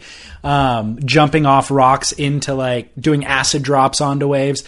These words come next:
A lot of really, really fun looking, cool stuff. But then they also show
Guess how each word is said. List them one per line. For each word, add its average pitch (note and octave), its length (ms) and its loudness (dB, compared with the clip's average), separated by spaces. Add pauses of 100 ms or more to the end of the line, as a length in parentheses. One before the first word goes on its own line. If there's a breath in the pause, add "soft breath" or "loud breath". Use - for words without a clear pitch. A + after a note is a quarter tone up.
(600 loud breath)
A C3 40 4
lot E3 280 6
of C#3+ 120 6
really, D3 240 6
really C3+ 300 4
fun C3 560 0
looking, B2+ 460 -2
cool B2+ 260 -2
stuff. C3 500 -2
But C3 240 -2
then D3+ 160 2
they C3+ 180 0
also C3+ 500 0
show A2+ 520 -4